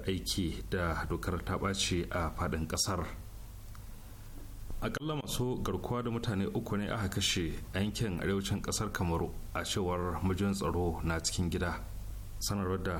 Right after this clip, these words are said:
rundunar sojan ƙasar ta fitar ta ce an kashe masu garkuwa da mutane ne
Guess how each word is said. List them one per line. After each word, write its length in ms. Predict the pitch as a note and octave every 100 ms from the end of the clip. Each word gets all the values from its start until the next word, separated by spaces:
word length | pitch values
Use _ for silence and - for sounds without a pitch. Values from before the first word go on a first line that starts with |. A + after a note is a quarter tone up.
| D#2
rundunar 340 | E2 F#2+ G2
sojan 420 | G2+ G2+ G#2 F2
ƙasar 260 | - F#2+ F2
ta 80 | F#2+
fitar 240 | G2 F#2
ta 140 | - G2+
ce 280 | - G#2 D#2 - - - - - - -
an 80 | A2+
kashe 180 | - C#3+
masu 220 | G2+ G2
garkuwa 460 | G2+ F#2+ - A2 G#2
da 60 |
mutane 440 | G2 G2 F#2+ F2
ne 120 | F#2